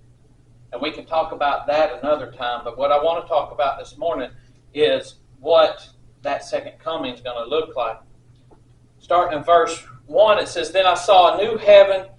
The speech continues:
and a new earth, for the first heaven and the first earth had passed away, and the sea was no more. I also saw the holy city, the new Jerusalem, coming down out of heaven from God, prepared like a bride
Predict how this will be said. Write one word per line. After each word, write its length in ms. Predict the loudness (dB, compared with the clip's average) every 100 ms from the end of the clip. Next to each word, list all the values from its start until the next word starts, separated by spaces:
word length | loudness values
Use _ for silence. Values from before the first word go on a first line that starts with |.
| _ -10
and 100 | -4
a 140 | -2
new 220 | 0 4 8
earth, 460 | 8 6 0 -14 _ _ _ _ _ _ _ _ -4
for 140 | -4
the 80 | -4
first 400 | -2 0 0 2
heaven 300 | 4 4 2
and 120 | -4
the 60 | -4
first 400 | 0 2 0 -2
earth 380 | 0 -2 -6 -16 _ _ -6
had 180 | -4 -2
passed 320 | -2 -2 -8
away, 480 | -2 0 0 -4 _ -20 _ _ -12
and 100 | -8
the 80 | -8
sea 280 | -6 -4 -2
was 200 | -4 -4
no 220 | -2 0
more. 360 | 0 -4 -6 -14 -20 _ _ _ _ _ _ _ _ _ _ _ _ 0
I 80 | 6
also 320 | 6 6 0
saw 640 | 0 4 6 6 4 -6 -20 _ _ -2
the 120 | 0
holy 320 | 4 2 2
city, 480 | -6 -4 -4 -4 -8
the 140 | -10 -8
new 280 | -4 -4
Jerusalem, 640 | -4 -6 -2 -2 -4 -8 -6
coming 300 | -6 -6 -2
down 360 | 0 0 -2 -4
out 160 | -2
of 160 | -2 -2
heaven 360 | -4 -4 -4 -10
from 220 | -16 -4
God, 380 | 0 0 -2 -8
prepared 440 | -4 0 0 2
like 200 | 0 0
a 60 | -6
bride 640 | -4 0 2 2 -2